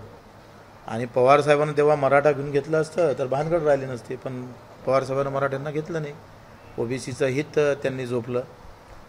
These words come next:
आणि बावन्न जाती घेतल्या. आमचा तोच राग आहे का, पवार साहेब, तुम्ही मराठ्याला घ्यायला काय अडचण होती तुम्हाला? तुम्ही घ्यायला पाहिजे होतं तेव्हा.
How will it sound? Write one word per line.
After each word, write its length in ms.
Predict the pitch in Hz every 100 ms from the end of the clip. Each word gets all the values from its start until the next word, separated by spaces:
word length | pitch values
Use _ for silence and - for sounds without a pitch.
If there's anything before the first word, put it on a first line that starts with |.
| -
आणि 180 | 117 117
बावन्न 420 | 113 120 139 151
जाती 240 | 147 147
घेतल्या. 400 | 143 139 139 127
आमचा 200 | 127 120 135
तोच 160 | 156 160
राग 240 | 156 143
आहे 100 | 139
का, 80 | 139
पवार 320 | 123 123 139
साहेब, 360 | 139 123 113 139 - - - - - -
तुम्ही 160 | 120 139
मराठ्याला 420 | 143 143 147 151
घ्यायला 220 | 147 147
काय 220 | 156 190
अडचण 220 | 185 - 160
होती 160 | 143
तुम्हाला? 420 | 135 127 123 123 127 135 - - - - - - - - -
तुम्ही 160 | 127
घ्यायला 220 | 123 156
पाहिजे 240 | 190 175 147
होतं 200 | 135 131
तेव्हा. 280 | 123 120